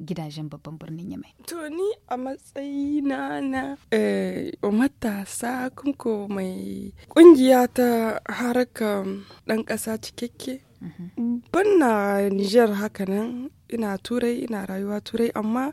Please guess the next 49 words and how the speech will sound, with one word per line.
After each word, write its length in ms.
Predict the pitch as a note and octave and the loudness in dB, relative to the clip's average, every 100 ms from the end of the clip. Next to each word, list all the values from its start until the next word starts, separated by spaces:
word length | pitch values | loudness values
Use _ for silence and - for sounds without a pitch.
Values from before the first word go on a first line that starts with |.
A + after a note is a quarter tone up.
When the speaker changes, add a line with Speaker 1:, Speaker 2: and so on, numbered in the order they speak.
| - | -2
Speaker 2:
n-, 120 | A3 A3+ - | -2 -2 -2
kwanakin 460 | - B3+ C4 - E4 | 2 4 4 6 6
ga 60 | C4+ | 6
da 100 | G#3+ | 4
na 140 | A3 | 4
zo, 260 | G#3+ A3 A3+ | 4 2 6
na 220 | C#4 E4+ | 8 10
lura 340 | F4+ C4+ B3+ C4 | 10 10 10 8
da 140 | A3+ | 6
kawai 340 | A3 A#3 C#4 B3 - | 4 6 6 4 0
Nyamai 540 | A#3 A#3+ C4+ E4+ B3 F#3 - | 6 10 10 10 8 4 -8
Speaker 1:
Mhm. 320 | E3+ D#3+ - | -12 -10 0
Speaker 2:
ta 520 | C4+ D#4 D#4+ E4 D#4+ | 6 8 8 8 4
canza, 440 | - D#4+ D4+ A#3 G3+ | 4 4 4 2 4
ta 140 | D#4 F#4+ | 10 10
yi 100 | F#4 | 10
haske, 480 | F#4 - - E4+ D4+ | 4 2 4 4 4
ko 160 | E4 F4+ | 8 10
ma 180 | G4 | 10
ba 160 | E4 A#3+ | 12 12
yadda 160 | B3+ A#3 | 12 10
muke 220 | A#3+ A3 | 8 4
tsammani 320 | G3+ G#3+ A3 | 4 4 4
bane 160 | G3+ G3+ | 6 6
ba, 100 | F#3+ | 4
ta 160 | F#3+ A#3 | 2 0
ɗan 240 | - B3 | 2 2
canza, 320 | - C4 A3+ G3+ | 2 0 0 0
ta 160 | A#3+ | 0
yi 80 | B3+ | 0
haske 380 | B3+ C4+ - C4+ | 0 -4 -4 -4
kuma 160 | C#4 C#4+ | -4 -2
ko, 240 | A3 F#3+ - - - | 0 0 -4 -20 -6
eh, 80 | C3+ | -4
bisa 380 | F#3 F#3+ D4 B3+ | -2 -2 2 2
kan 160 | B3+ A#3+ | 2 0
manyan 920 | A3 G#3+ A#3 B3+ B3 B3 A#3+ A#3+ A#3+ - - - - - | 2 2 2 2 2 2 0 -2 -4 -10 -20 -20 -20 -8
tituna 480 | B3+ B3+ C#4 A3 D4 | -6 -4 -4 -2 -4
Speaker 1:
Tituna, 0 | |
Speaker 2:
kuna, 320 | - B3 E3 | -6 -6 -8
Speaker 1:
mhm. 140 | F3 F3+ | -8 -4
Speaker 2:
an, 140 | A#3+ C#4+ D4+ | -2 -2 0
an 160 | B3+ | 0
ga 80 | C4 | 0
kawai 280 | C4 G#3+ A3+ | 0 -2 -4
akwai 280 | A3 - A#3+ - | -6 -6 -4 -4
tsafta 400 | - C#4 A#3 G3+ | -10 -10 -10 -8
mutanen 420 | A3+ A3+ A3 A3 | -10 -10 -10 -6
meri, 400 | A3+ G3+ G3+ A#3+ | -6 -6 -6 -10